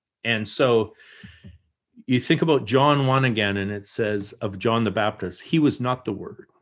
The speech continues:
He was pointing to the Word. <laughs> And I would almost say that,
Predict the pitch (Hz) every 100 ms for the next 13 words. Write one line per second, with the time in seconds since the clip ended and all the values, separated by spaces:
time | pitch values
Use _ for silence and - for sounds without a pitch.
0 | _ _ - 127 120 - 113 98 101 95
1 | - 113 107 - - _ - 98 - -
2 | - - - - - 127 147 147 135 139
3 | 131 120 - 117 113 107 98